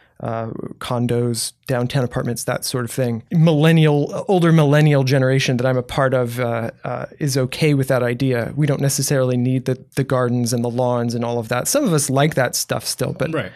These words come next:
Speaker 1: I think we're more open to housing types. Um, and I think San Marcos has pretty well developed down the path of standalone single-family housing. Um,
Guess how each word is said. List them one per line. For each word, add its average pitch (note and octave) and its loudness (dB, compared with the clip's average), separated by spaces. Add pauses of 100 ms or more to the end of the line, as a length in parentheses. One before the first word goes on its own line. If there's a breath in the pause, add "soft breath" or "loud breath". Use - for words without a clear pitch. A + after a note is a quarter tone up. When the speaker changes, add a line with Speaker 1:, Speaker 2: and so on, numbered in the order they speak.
(120)
Speaker 1:
I D3 0
think D#3+ 2
we're C#3+ 0
more C3+ 0
open C#3 -2
to B2 -4
housing A#2 -4
types. - -6
Um, A#2+ -6
and C3 -4
I B2+ -2
think C3+ -2
San C3 -2
Marcos B2+ -2
has A#2 -4 (120)
pretty B2+ -2
well C3 0
developed B2 -2
down B2 0
the A#2 -4
path - -4
of A#2 -4 (440 loud breath)
standalone B2 0
single-family A#2 -4
housing. A#2 -4 (480 soft breath)
Um, A#2 -8